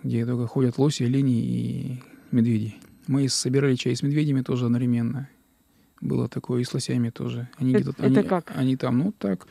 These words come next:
Speaker 1: уезжаем в глухомань, по крайней мере, когда мы сами лично собирали, начинали сами же, я, жена, отец у меня собирал. Мы собираем здесь, а там Михаил Иванович собирает чай, кушает, а где-то лоси ходят тоже.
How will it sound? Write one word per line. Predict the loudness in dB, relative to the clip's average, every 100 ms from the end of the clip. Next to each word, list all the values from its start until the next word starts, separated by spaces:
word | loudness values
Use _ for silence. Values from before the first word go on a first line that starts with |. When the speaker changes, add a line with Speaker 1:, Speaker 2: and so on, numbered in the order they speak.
| -20 -20 -20 -20 -4
Speaker 1:
уезжаем | -2 2 4 4
в | 2
глухомань, | 2 2 2 2 -2 _ -12
по | -6
крайней | -2 0
мере, | 0
когда | 0
мы | 0
сами | 2 2
лично | 2 -2
собирали, | -4 0 2 2 0
начинали | -2 -2 -2
сами | -2 0 0
же, | -2 -4
я, | -2 0 0
жена, | 0 0 0 -2
отец | -6 -6 -6 -4
у |
меня | -6
собирал. | -4 -4 -2 -4 -8 -20 -20 -20 -20 -20 -18 -18 -18 -20 -20 -2
Мы | 0
собираем | 2 4 6 6 6
здесь, | 6 4 4 -2 -8 -12 -10 -8
а | -4
там | 0 2 2 -2 -14 -8
Михаил | -6 -2 0 2
Иванович | 2 0 0
собирает | 0 2 2 0 -4 -16 -20 -20 -18 -6
чай, | -2 -2
кушает, | -4 -8 -8 -6
а | -4
где-то | -2 2
лоси | 2 0
ходят | -4 -2 -4 -2
тоже. | -4 -4